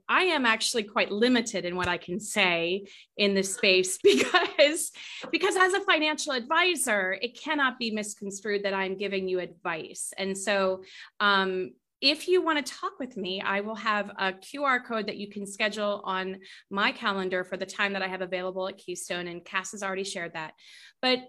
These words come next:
I'm a financial advisor, and the way I approach my work is to really listen. Listen from a place of understanding and empathy to understand what your concerns and expectations are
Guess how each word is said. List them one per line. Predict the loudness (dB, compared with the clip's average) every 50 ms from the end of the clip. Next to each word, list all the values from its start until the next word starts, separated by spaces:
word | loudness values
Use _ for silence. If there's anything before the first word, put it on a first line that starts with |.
| _ _ _ 0
I'm | 2 4 4
a | 2
financial | 2 2 2 2 2 0 0 0 -2
advisor, | 0 0 0 0 0 -2 -2 -2 -2 -2 -2 -4 -8 -14 _ _ _ _ _ _ _ _ -2
and | 0 2 2 2 2 0 -4 -6
the | -6 -4
way | -2 0 2 2
I | 2 2 2 0
approach | -2 -4 -6 -6 -6 -4
my | -4 -4 -2
work | 0 0 0 0 -2 -4 -8
is | -10 -10 -10 -10
to | -12 -12
really | -8 -8 -8 -6 -4 -4 -4
listen. | -4 -6 -6 -6 -6 -6 -6 -8 -8 -10 -14 -16 _ _ _ _ _ _ _ _
Listen | -6 -6 -4 -2 -2 0 0 0 -2 -2 -4 -8 -14 _ _ _ _ _ _ _ _ _ _ _
from | -8 -6 -4 -4
a | -4
place | -6 -4 -2 -2 -2 -2 0 0
of | 0 0 0 -2 -6 -12 -18 _ _ _ _ _ _ _ _
understanding | -2 -2 -2 -2 -4 -4 -2 0 0 0 0 0 -2
and | -4 -4
empathy | -6 -8 -8 -8 -10 -8 -6 -6 -6 -6 -6 -8 -12 -16 _ _ _ _ _ _
to | -10 -10 -8 -6 -4
understand | -2 -2 -2 -2 -4 -6 -6 -4 -4 -2 -2
what | -4 -4 -4
your | -6 -6 -6 -6
concerns | -6 -6 -6 -4 -4 -4 -4 -2 -2 -2 -2
and | -2 -4
expectations | -6 -6 -8 -8 -8 -8 -6 -6 -6 -6 -4 -6 -6 -8 -8 -4 -4
are | -2 -2 -2 -2 -4 -6 -10